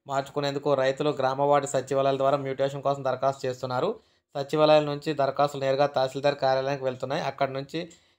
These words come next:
ఇక్కడ ఫామ్ ఎయిట్ జనరేట్ చేసి వెంటనే విఆర్ఓల లాగిన్‌కు పంపిస్తున్నారు. అవి అందగానే విఆర్ఓల దరఖాస్తులో పేర్కొన్న వ్యక్తుల పేర్లు, భూములు వివరాలు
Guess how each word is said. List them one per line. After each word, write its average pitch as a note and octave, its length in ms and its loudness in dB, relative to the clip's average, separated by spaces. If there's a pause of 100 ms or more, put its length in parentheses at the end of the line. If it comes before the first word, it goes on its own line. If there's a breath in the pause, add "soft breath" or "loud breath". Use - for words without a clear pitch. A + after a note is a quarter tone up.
(140)
ఇక్కడ C#3 180 0 (100)
ఫామ్ C#3+ 340 2
ఎయిట్ C#3 220 -2 (1500)
జనరేట్ D3 440 -2
చేసి C3+ 380 0
వెంటనే C3 420 -2
విఆర్ఓల C#3 520 2
లాగిన్‌కు C3+ 540 0
పంపిస్తున్నారు. C3+ 760 -2
అవి D3 180 0 (200)
అందగానే C3+ 560 -2
విఆర్ఓల C#3 480 0
దరఖాస్తులో C3+ 500 -2
పేర్కొన్న C3+ 400 -2
వ్యక్తుల B2 360 -6
పేర్లు, C3+ 400 -2
భూములు B2+ 360 -4
వివరాలు B2+ 360 0